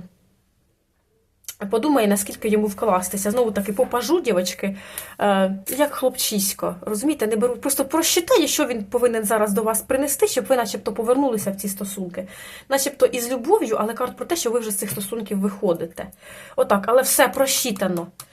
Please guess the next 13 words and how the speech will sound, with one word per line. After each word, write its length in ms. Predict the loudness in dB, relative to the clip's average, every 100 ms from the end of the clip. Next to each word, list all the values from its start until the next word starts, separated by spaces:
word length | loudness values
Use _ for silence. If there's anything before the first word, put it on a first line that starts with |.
| -20 -14
І 100 | 0
меч 300 | 2 2 2
його 160 | 0
піднятий 520 | 0 0 0 -2 -4 -8
все 200 | -4 -4
одно 180 | -2
у 60 | -4
вашу 260 | -4 -8 -10
сторону. 420 | -8 -8 -8 -10 -8
Давайте 280 | -4 -4 -2
візьмемо 320 | -2 0 2
вам 200 | 0 -4
пораду. 480 | -6 -6 -8 -10